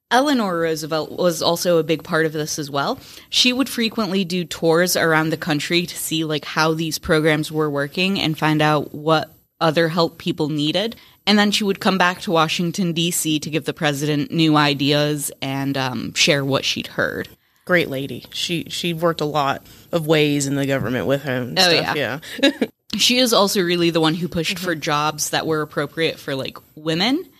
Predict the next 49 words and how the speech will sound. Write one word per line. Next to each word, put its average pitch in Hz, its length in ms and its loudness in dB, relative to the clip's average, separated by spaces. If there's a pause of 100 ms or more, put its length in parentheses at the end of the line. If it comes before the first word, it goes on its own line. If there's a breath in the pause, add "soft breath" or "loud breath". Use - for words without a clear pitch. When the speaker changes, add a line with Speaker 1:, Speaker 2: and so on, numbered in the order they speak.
(400 soft breath)
Speaker 1:
and 180 160 2
programs 165 460 2
that 143 160 0
would 151 80 -2
help 170 260 -2
women 156 260 4
and 147 160 2
children 160 440 2
and 139 160 0
not 139 200 0
just, 143 320 -2
like, 135 240 -4
find 170 320 0
the 151 80 0
men 170 280 2
work, - 440 -4 (120)
leave 143 240 -2
the 143 80 0
women 143 240 0
and 135 100 -6
children. 160 380 0
So - 120 0
she 175 200 2
really 156 580 0
was 143 240 -4
kind 156 180 2
of 127 100 -4
innovative 135 500 0
in 123 80 -6
that 113 240 0
sense. 240 480 0 (520 soft breath)
And, 170 440 4
uh, 143 320 -2 (180)
that 175 320 2
is 170 140 -4
why 160 260 2
there 156 160 0
were 156 100 2
a 151 60 2
lot 156 220 2
of 147 100 -8
programs 151 640 0
involving, 143 540 -2
like, - 260 -8 (420 soft breath)
seamstressing, 196 1300 0
so, - 140 -6
like, 135 180 -6
making 127 300 -6
quilts - 640 -2